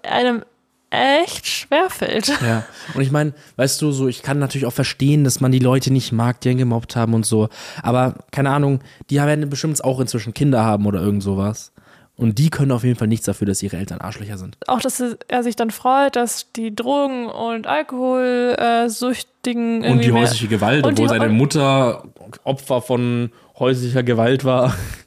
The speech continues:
Speaker 1: Da wollte ich grad drauf eingehen.
Speaker 2: Tut mir leid, das habe ich sehr vorweggenommen.
Speaker 1: Ähm, aber ja, genau, das ist, dass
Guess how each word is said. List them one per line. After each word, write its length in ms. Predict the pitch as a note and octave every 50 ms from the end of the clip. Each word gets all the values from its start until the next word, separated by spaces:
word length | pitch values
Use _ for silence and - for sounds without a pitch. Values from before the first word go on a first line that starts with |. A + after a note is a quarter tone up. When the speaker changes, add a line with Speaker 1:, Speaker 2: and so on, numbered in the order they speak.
| _ - - -
Speaker 1:
Da 160 | - A3+ A3+
wollte 300 | A3 A3+ A3+ A3+ A3 A#3
ich 100 | A3 G#3
grad 460 | - A3+ - G#3 G#3 A3+ A3 - -
drauf 260 | G3+ G3+ G#3 G#3+ - -
eingehen. 720 | - F#3 F#3+ G3+ G3+ G3 F#3+ G3 F#3 G3+ G3 F3+ G3+ F3+ -
Speaker 2:
Tut 200 | - A#2+ A2+ -
mir 80 | G#2+
leid, 260 | G2+ G2 G2 G2 G2 G2
das 140 | G2 -
habe 140 | G#2 G2+ G2+
ich 60 | F#2+ -
sehr 160 | - G#2+ A2
vorweggenommen. 800 | - - G2+ F#2 E2+ F#2+ _ - - G2+ F#2+ E2+ F#2 G2 G#2 G2+ - - _ _ _ _ _ _ _ -
Speaker 1:
Ähm, 380 | A#3+ A#3 A#3 A3+ A3 A3 A3 A3
aber 120 | - A#3+ A#3 A#3
ja, 180 | A3+ A3 G#3+
genau, 240 | G#3+ G#3+ G#3+ G#3 G#3
das 260 | G#3 A3 F#3+ - -
ist, 220 | G#3+ - - - -
dass 240 | A#3 G#3+ - -